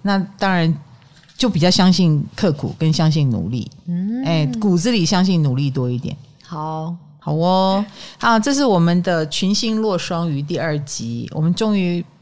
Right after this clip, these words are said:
Speaker 1: 把有星落双鱼的部分讲到土星了。
Speaker 2: 对。
Speaker 1: 对，对，对。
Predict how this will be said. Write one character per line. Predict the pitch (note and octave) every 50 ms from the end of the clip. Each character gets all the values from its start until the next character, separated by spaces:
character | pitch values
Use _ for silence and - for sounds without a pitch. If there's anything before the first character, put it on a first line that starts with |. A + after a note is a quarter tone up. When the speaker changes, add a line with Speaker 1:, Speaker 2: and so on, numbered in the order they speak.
| _ _
Speaker 1:
把 | - D#3+ D3 C#3 C3+ C3 C3 C#3 - - - D3 - - _ _ _ _ _ _ _ -
有 | - D#3+ D3 C#3+
星 | C#3+ - - G#3 G3+ G#3 G#3
落 | G#3+ G3+ F3+
双 | E3 - - E3+ E3+ F3
鱼 | D#3+ C#3 C3
的 | C#3 D3 C#3+
部 | D3 F3 E3
分 | D3 F3 D#3+ D3+ C#3+
讲 | D3 C#3 B2+ C3
到 | C#3+ D3 D3
土 | D3 - - C#3
星 | - - D3 C#3+ C#3
了。 | C#3 A2+ - - -
Speaker 2:
对。 | - G3+ G3+ F#3 E3 D3+ D3+ G3 G3+
Speaker 1:
对， | F3 E3+
对， | D#3+ D#3+ D3+
对。 | D3 D3+ C#3+ - -